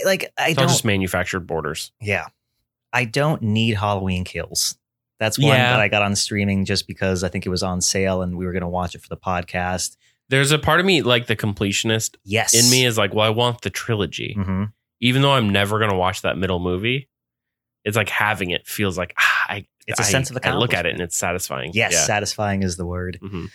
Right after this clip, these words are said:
Speaker 1: So that's, again, I'm on the fence. We'll see. I'm already looking forward to the Friday the thirteenth, the new Steelbook that'll be coming out. So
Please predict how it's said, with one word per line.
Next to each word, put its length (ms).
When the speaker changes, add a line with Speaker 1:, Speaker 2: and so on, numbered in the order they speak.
Speaker 1:
So 120
that's, 360
again, 380
I'm 120
on 140
the 60
fence. 360
We'll 140
see. 480
I'm 140
already 540
looking 280
forward 300
to 280
the 460
Friday 260
the 140
thirteenth, 580
the 140
new 300
Steelbook 500
that'll 160
be 60
coming 280
out. 220
So 320